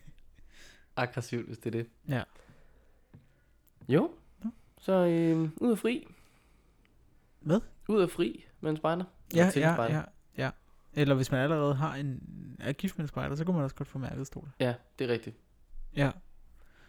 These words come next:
Speaker 1: Bum.
Speaker 2: Det lyder, som om du sagde, "Ordet er frit", så tænker jeg, "Skal vi bare
Speaker 1: Nå,
Speaker 2: være
Speaker 1: ordet
Speaker 2: stille,
Speaker 1: er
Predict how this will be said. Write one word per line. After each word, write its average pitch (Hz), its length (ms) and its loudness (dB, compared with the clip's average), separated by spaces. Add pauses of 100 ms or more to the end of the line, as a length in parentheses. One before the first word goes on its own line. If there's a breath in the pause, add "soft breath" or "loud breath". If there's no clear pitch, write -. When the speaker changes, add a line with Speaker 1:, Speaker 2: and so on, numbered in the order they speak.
(960 soft breath)
Speaker 1:
Bum. 262 220 0 (200)
Speaker 2:
Det 139 80 2
lyder, 156 140 4
som 160 80 4
om 156 80 4
du 143 60 2
sagde, 139 140 2
"Ordet 147 240 0
er 139 40 -2
frit", 147 220 -4
så - 80 -14
tænker 143 200 -4
jeg, 135 60 -4
"Skal - 160 -4
vi 135 60 -4
bare 151 120 6
Speaker 1:
Nå, 165 60 10
Speaker 2:
være 147 60 8
Speaker 1:
ordet 151 80 6
Speaker 2:
stille, 185 280 8
Speaker 1:
er 190 40 4